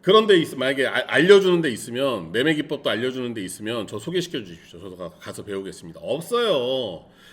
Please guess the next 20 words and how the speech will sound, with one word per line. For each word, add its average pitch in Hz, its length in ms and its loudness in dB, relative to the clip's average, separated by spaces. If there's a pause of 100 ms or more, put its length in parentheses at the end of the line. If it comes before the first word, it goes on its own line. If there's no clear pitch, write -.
(160)
그래서 214 340 6
우리 156 280 2
주학타를 165 460 0
오시라고 151 460 -2
하는 175 180 0
거고, 139 440 0
우리 131 160 -2
소액방 233 480 4
같은 165 260 -2
경우에는 110 760 -2 (280)
매매 147 280 4
기법을 170 380 0
알려드리지는 143 760 0
않지만 113 520 -4
소액으로 254 520 2
하시는 185 360 2
분들 170 520 0 (160)
조금씩 247 460 -4
조금씩 208 460 -2
매매하면서 151 760 0